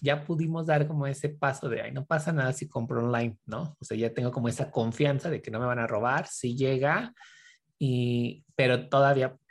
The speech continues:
ejemplo, yo estudié diseño gráfico y aparte tengo una, eh, una certificación en consultoría de imagen. Cada vez que hago, eh, personal shopper, siempre me gusta sentir las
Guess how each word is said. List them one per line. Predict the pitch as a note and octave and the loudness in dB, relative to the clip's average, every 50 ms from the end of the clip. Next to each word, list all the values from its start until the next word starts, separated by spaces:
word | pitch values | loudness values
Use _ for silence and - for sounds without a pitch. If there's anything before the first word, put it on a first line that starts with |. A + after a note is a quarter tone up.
| - B2+ | -16 -12
ejemplo, | - A2+ A2 | -10 -10 -6
yo | A2+ B2+ | -4 -6
estudié | B2 - - C#3+ B2 | -4 -2 -2 0 0
diseño | A#2+ A#2 - B2+ A#2+ A#2+ | 0 -2 -2 -2 -2 2
gráfico | B2+ C3+ C3 B2+ - D3 - C#3+ | 2 2 2 2 0 0 0 2
y | C3 | 0
aparte | A2 - - B2 - - - B2 B2 | 0 0 0 -2 -2 -2 -4 -4 -4
tengo | - - C3 B2 B2 | -4 -4 -4 -2 -2
una, | A#2+ A#2+ A#2 A#2 A#2 A2+ A2 A2+ - _ _ | -2 0 0 0 0 0 -2 -4 -6 _ _
eh, | - B2+ A#2+ A#2+ A#2 A2+ A#2 C3+ - - | -6 -4 -4 -2 -4 -4 -6 -8 -8 -4
una | - B2+ - | -2 -2 -2
certificación | - C#3+ - - - B2+ - A#2 - C#3 B2+ A#2+ | -2 -4 -6 -6 -8 -4 -4 -2 0 0 0 0
en | B2 | 0
consultoría | B2 C3+ B2 - C#3 C3+ - C#3 C#3+ D3 | -2 -2 -2 0 -2 0 2 2 4 4
de | D3+ | 4
imagen. | D#3 E3+ E3+ D#3 D3 - F#3 G#3 B3 - - - - - - - _ _ _ _ _ | 4 4 2 0 2 0 0 -2 -2 -4 -12 -20 -20 -20 -20 -20 _ _ _ _ _
Cada | - F#3 G3 | 4 4 4
vez | G#3 G3+ | 4 2
que | - G3 | 2 2
hago, | G3 F#3 F#3+ F#3+ F#3+ G#3 - - - - - F#3 | 4 6 6 4 4 4 0 -4 -10 -10 -4 -2
eh, | C#3+ C3+ - | -2 -2 0
personal | - - D3 D3 E3 D#3 D3 | 0 0 0 2 2 2 2
shopper, | C#3+ D#3 D#3+ D3+ - D#3 F3+ A#3+ G4 - - _ _ - _ _ | 2 2 0 0 2 2 0 0 -2 -6 -8 _ _ -20 _ _
siempre | - - D3+ D3 D#3 E3 | -2 0 2 2 2 2
me | D#3+ | 0
gusta | C#3+ B2+ - - C#3+ | 0 0 0 -2 -4
sentir | - C#3+ C3 C#3+ C3+ A#2+ | -2 -2 -2 -2 0 0
las | B2+ B2 A#2+ A#2+ C3+ D3+ | 2 2 2 0 -2 -6